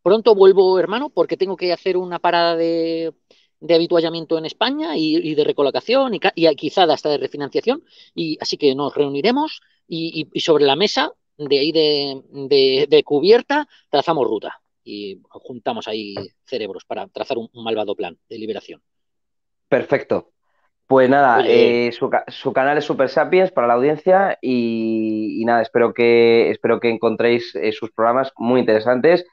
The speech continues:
Speaker 2: Eh, la, eh, la colección sobre Saturno, eh, la recomiendo mucho y, de hecho, mm,
Speaker 1: Gracias,
Speaker 2: ha
Speaker 1: hermano.
Speaker 2: sacado ya, creo que ya está en libre, ya está en, eh, disponible el, el libro del culto a Saturno, entiendo.
Speaker 1: Eh,
Speaker 2: O
Speaker 1: eh, eh, ap-,
Speaker 2: ap-,
Speaker 1: apunto, lo, estoy reservándolo
Speaker 2: apunto,
Speaker 1: para
Speaker 2: ¿no?
Speaker 1: el solsticio de invierno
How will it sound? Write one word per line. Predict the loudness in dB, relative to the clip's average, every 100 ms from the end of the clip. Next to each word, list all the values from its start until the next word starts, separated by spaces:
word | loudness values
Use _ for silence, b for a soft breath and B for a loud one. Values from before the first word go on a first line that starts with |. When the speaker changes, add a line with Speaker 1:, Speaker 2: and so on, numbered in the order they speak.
| b _ _
Speaker 2:
Eh, | 4 6 6 6
la, | 6 6 6 6 6 4
eh, | 2
la | 0 0
colección | 0 -2 -2 0 0 -2
sobre | 0 -2 0
Saturno, | -2 0 2 2 2 0 -4 _ _ _ -2
eh, | 2 4 4
la | 4
recomiendo | 2 0 0 0
mucho | -2 -2 0 0 0
y, | 0 2 2 2
de | 0
hecho, | 0 -2 -4 _ -4
mm, | -2 0 0
Speaker 1:
Gracias, | 0
Speaker 2:
ha | -4
Speaker 1:
hermano. | -4 -2
Speaker 2:
sacado | -2 -2
ya, | 0 0 0 -2 -8
creo | -8 -4
que | -2
ya | -2
está | -2 0 2 2 2 0
en | -2
libre, | -4 -4
ya | -4
está | -4 -2 -2
en, | -4 -8 -8 -10
eh, | -8 -8
disponible | -8 -4 0 2 4
el, | 2 0 0
el | 0
libro | 0 2 2
del | 2 -2
culto | -4 -4
a |
Saturno, | -2 0 2 0
entiendo. | 0 0 0 -6 _ _ _ _ _ _ _ b _
Speaker 1:
Eh, | 4
Speaker 2:
O | 4 6
Speaker 1:
eh, | 4 2
eh, |
ap-, | 0 0
Speaker 2:
ap-, |
Speaker 1:
apunto, | 2 4 6
lo, | 6
estoy | 4 2 0 -2
reservándolo | -2 0 2 2
Speaker 2:
apunto, | 2
Speaker 1:
para | 2
Speaker 2:
¿no? | 0
Speaker 1:
el |
solsticio | -2 -6 -8 -2 2
de | 2
invierno | 2 0 0 -6